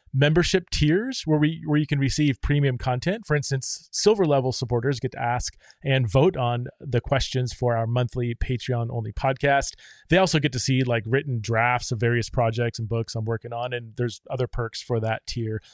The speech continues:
Gold level supporters get all of this and access to monthly Zoom chats where we basically blow the doors open on any topic <laughs> they want to discuss. My patrons play a vital role in nurturing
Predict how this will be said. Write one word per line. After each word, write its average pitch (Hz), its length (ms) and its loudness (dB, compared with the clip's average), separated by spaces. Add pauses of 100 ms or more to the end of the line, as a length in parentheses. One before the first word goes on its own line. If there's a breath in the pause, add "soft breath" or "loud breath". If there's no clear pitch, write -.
(120 soft breath)
Gold 151 280 4
level 151 180 4
supporters 147 640 2
get 131 260 0
all 190 180 4
of 143 80 0
this 123 340 -2
and 151 460 0 (260 soft breath)
access 135 520 0
to 127 100 -2
monthly 135 640 2
Zoom 139 460 2
chats 113 480 -2
where 131 160 2
we 147 300 2 (220)
basically 131 480 2
blow 120 380 0
the 139 120 2
doors 139 260 4
open 143 200 2
on 123 140 0
any 139 160 2
topic 131 380 -2 (180)
<laughs> 214 180 -6
they 143 220 2
want 123 200 -2
to 120 60 -10
discuss. 110 480 -2 (280 loud breath)
My 147 140 4
patrons 151 400 2
play 131 180 2
a 120 60 4
vital 139 540 4
role 120 300 0
in 120 240 -2
nurturing 156 600 2